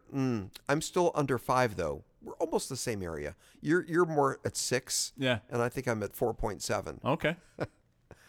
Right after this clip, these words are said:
Speaker 1: I really like this movie.
Speaker 2: Yeah, me too. It was really good.
Speaker 1: Cool.
Speaker 2: Go check out Class Action Park. Ira.
Speaker 1: Yeah.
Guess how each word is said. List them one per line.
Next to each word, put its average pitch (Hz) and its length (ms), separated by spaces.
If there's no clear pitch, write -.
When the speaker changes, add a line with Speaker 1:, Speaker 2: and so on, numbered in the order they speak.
Speaker 1:
I 196 120
really 269 280
like 104 260
this - 200
movie. - 220
Speaker 2:
Yeah, 131 140
me 156 100
too. 139 160
It 113 60
was 104 140
really 107 180
good. 98 220
Speaker 1:
Cool. 185 220
Speaker 2:
Go 190 100
check 202 220
out 196 180
Class 170 340
Action 135 400
Park. - 420
Ira. 190 320
Speaker 1:
Yeah. 135 240